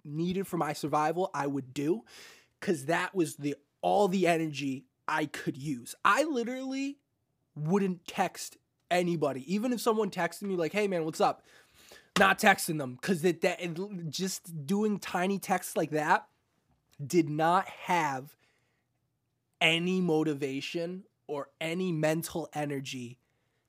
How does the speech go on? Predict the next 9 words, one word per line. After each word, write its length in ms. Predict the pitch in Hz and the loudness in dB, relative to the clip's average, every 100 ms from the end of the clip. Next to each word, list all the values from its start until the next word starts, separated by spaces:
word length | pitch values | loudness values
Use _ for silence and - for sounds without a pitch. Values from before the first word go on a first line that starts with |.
| _ | _
to 560 | - - 143 135 131 123 | -12 -8 -8 -8 -8 -10
text 380 | - 175 - - | -6 -8 -6 -10
them. 200 | 117 107 _ - - - _ _ - | -10 -14 _ -20 -20 -20 _ _ -2
And 640 | 170 160 151 147 135 139 | 0 0 -2 -6 -10 0
definitely 760 | 180 185 208 190 190 185 180 170 | 2 2 0 -2 -2 -2 -4 -4
what 220 | 156 165 | -2 -2
started 340 | - 185 175 160 | 2 2 2 0
to 40 | |
happen 580 | 147 156 160 202 208 220 | -2 -2 -2 -2 -4 -4